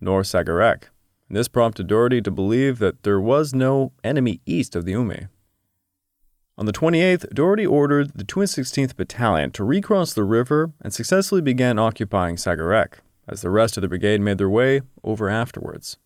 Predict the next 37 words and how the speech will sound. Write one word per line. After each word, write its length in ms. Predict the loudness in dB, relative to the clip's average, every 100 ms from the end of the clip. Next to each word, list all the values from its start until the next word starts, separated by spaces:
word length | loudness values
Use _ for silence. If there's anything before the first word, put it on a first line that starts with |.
| _ _ _ _ _ _ _ _ _ _ _ _ _ -8
On 120 | -6
the 60 | -2
twenty-ninth, 580 | 0 2 4 2 0
the 80 | -4
twenty-first 480 | -2 -2 0 0 0
Brigade 440 | -2 0 2 2
were 120 | 2 -2
advancing 580 | 0 -2 -2 -4 -2
west, 340 | -2 -2 -4 -8
taking 340 | -8 -8 -8
Wankon 380 | -6 -6 -8 -4
Hill, 360 | -2 0 -2 -6 _ _
and 160 | -6 -2
Marawasa 640 | 2 2 4 2 0 -6
facing 380 | -4 -4 -4 -4
no 120 | -2
opposition. 760 | -2 -2 -4 -2 -2 -6 -12 -16 -20 _ _ _ _ _ _ _ _ _ _
On 80 | -2
that 120 | 0
same 280 | 2 2 2
day, 340 | 2 4 2
some 220 | -2 -4 -4
Australian 440 | -4 -2 -2 0
commandos 540 | 0 2 2 2 0
of 80 | -2
the 80 | -2
Bina 240 | 0 -2
Force, 480 | -4 -6 -8 -8 -12 -8
led 180 | 0 2
by 140 | 2 2
Captain 400 | 0 0 -2 0
Dexter, 440 | 0 0 -4 -4
were 140 | -2
advancing 500 | 0 0 0 -2 0
west 240 | 0 0 -2
to 60 |
Kesaway, 640 | -8 -8 -6 -2 0 0